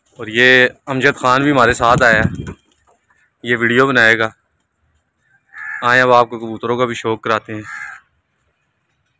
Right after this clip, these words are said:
इनके पास बड़े अच्छे कबूतर फिर रहे हैं और देखते हैं इनके कबूतर, ब्रीडर कबूतर इनके चेक करते हैं। इस्लामाबाद अल ख़याम होटल पे इन्होंने कबूतर रखे हुए हैं। आए दोस्तों, अब शौक़ करते हैं कबूतरों का।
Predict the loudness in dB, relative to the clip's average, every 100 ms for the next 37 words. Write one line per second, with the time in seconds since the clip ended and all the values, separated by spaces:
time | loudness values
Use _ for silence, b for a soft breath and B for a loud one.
0 | -14 -10 -8 0 -2 0 0 0 0 -6
1 | -6 -6 -6 -4 -2 -2 -2 -6 _ _
2 | _ _ _ _ _ _ _ _ _ _
3 | _ _ _ _ -20 -6 -4 -4 -4 -6
4 | -6 -10 -12 -6 -6 -4 -4 -4 -6 -16
5 | -6 -6 -4 -8 -8 -6 -6 -6 -8 -14
6 | -14 _ _ _ _ _ _ _ _ _
7 | _ _ _ _ _ _ _ _ -14 -4
8 | -2 4 4 4 2 -2 0 0 0 -2
9 | -4 -6 -6 -4 -6 -8 -8 -4 -4 -4
10 | -8 -8 -14 _ _ _ _ _ _ _
11 | _ _ _ _ _ _ _ _ -8 -4
12 | -2 -4 -4 -6 -4 -6 -6 -6 -10 -10
13 | -18 -18 -20 -20 -20 -20